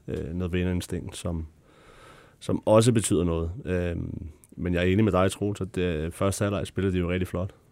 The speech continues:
Øh, mere dynamik, øh, mere angrebsvillige, dybe løb, øh, og burde vel reelt,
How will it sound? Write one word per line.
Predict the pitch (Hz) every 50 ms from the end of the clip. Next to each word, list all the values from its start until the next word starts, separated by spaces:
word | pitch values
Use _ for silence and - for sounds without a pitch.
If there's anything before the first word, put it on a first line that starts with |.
| _ _ -
Øh, | - - 87 85 85 - - - - 57 55 57 60 60 69
mere | 90 92 95 98 95
dynamik, | - 92 90 90 90 90 92 101 - - - - - - - -
øh, | 90 90 90 90 87 85 85 87 90 90
mere | 90 90 92 90 87
angrebsvillige, | 90 90 - 95 92 - - 95 92 95 85 92 92 90 90 92 - - - -
dybe | 101 98 90 95
løb, | 90 92 92 78 - - - - -
øh, | 92 87 82 85 87 87 90 - - 90 - - - - - - - - - - _ - - _ _ _ -
og | - 87 -
burde | - 98 98 95 90
vel | 95 90 85 87
reelt, | 87 - 90 92 95 92 82